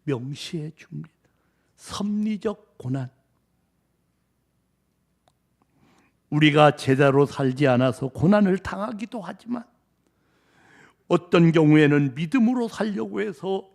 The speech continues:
여러 가지 어려움과 시련을 우리가 당하기도 합니다. <coughs> 그래서 우리는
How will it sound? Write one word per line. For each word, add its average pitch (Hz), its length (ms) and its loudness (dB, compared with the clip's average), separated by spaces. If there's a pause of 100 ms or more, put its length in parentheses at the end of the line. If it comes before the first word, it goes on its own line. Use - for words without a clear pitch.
여러 143 240 -4
가지 131 480 -10 (380)
어려움과 123 640 -6
시련을 254 720 -10 (460)
우리가 110 520 -16 (140)
당하기도 170 640 -18
합니다. - 500 -20 (1400)
<coughs> - 1300 -8
그래서 165 340 0
우리는 165 520 2